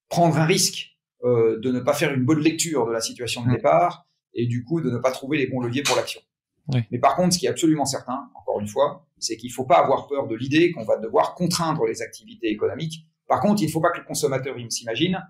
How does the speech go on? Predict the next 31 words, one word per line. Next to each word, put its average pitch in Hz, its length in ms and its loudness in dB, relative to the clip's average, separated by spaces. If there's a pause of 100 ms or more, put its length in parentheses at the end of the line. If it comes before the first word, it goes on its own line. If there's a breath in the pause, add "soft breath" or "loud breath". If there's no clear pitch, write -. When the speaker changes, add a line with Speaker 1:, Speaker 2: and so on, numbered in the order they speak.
(140)
Speaker 1:
que 131 80 -10
ça 143 120 0
suffira. 151 440 -4 (800)
Speaker 2:
Oui. 120 100 2 (120)
Speaker 1:
Chacun, 120 320 0
chacun 147 300 0
doit 139 100 2
faire 117 140 -6
sa 113 100 -8
part. - 300 -8 (1500 loud breath)
Speaker 2:
Pour 131 140 4
finir, 151 240 2
le, 127 180 6
le 117 80 0
podcast 151 320 -4
s'appelle 110 220 -4
Soif 160 260 2
de 123 80 0
sens. 120 560 0 (160)
Toi, 143 180 4
que, 110 420 -2
Jean-Marc, 113 300 -4
qu'est-ce - 140 -2
qui - 80 -8
donne 139 160 0
du, 120 260 0
du 120 100 -4
sens 123 280 4
à 110 60 -4
ta 110 120 -4
vie ? 110 220 -8